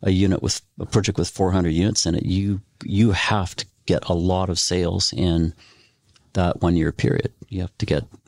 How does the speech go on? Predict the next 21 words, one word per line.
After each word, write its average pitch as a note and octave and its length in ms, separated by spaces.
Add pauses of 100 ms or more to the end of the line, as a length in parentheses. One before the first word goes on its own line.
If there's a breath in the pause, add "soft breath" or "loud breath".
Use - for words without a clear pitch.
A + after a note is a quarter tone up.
(100)
all, D3+ 140
either F#2 240
all E2+ 400
or F2 140
sixty, - 320
seventy E2+ 280
percent. G#2 380 (520 soft breath)
Then A2+ 160
they C3 100
would B2 140
complain F2 540
that - 260
we F2+ 160
would F2 240
work F2 260
with, E2+ 120
like, D#2+ 180
whale F2 460
realtors, F2 600
like, - 220
uh, D2 220